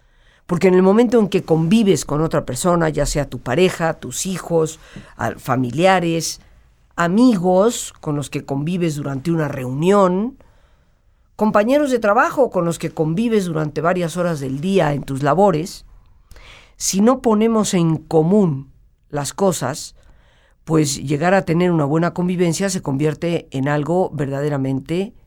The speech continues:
muy improbable. Tendríamos que partir del hecho de que en la medida en que sabemos poner en común y llegar a acuerdos, podremos convivir con mucha mayor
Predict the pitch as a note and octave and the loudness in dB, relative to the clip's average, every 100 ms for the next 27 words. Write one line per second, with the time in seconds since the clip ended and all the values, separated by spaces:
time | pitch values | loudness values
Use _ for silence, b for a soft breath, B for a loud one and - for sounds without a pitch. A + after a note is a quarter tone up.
0 | - _ - F#3 G3 F#3+ D3+ C#3 C3 B2 | -20 _ -2 4 6 6 4 -4 -6 -6
1 | A2+ - - - _ _ _ _ _ _ | -8 -10 -18 -20 _ _ _ _ _ _
2 | _ _ _ _ _ _ _ _ - D#3 | _ _ _ _ _ _ _ _ -6 -2
3 | D3+ F3 F3 D#3+ C#3+ A2+ A#2 F#3 F#3+ D#3 | 2 2 2 -2 -4 -4 -4 -2 -2 -2
4 | C3 F3 F#3 G#3+ A#3 B B B B C#3 | -2 -2 -2 -2 -4 B B B B -6
5 | D#3 - D3+ D3 D3+ D3 D3+ D3+ G#3+ G#3+ | -6 -4 -4 -2 -2 -2 -2 0 2 2
6 | F3 C3+ - C3+ C3+ F#3+ F3 E3 - - | 0 -4 -6 -4 -2 0 0 -4 -8 0
7 | F#3+ F#3 G3+ G#3 G#3+ G3+ F#3+ G3 G#3+ G#3 | 2 4 2 2 2 0 0 0 0 0
8 | D3 - b b b _ _ _ _ _ | -4 -10 b b b _ _ _ _ _
9 | - C3+ C#3 D3 D3 D3+ G3+ F3+ D#3 G3 | -6 -4 -2 0 0 2 4 4 2 -6
10 | - - _ _ _ _ _ _ - A#3+ | -8 -20 _ _ _ _ _ _ 2 4
11 | A#3+ A#3 - F#3+ F3+ E3+ E3 E3+ D#3 D#3+ | 4 2 2 0 2 0 0 0 0 0
12 | D#3 D#3 D3 C3 C#3 C3+ | 0 -2 -2 -4 -6 -6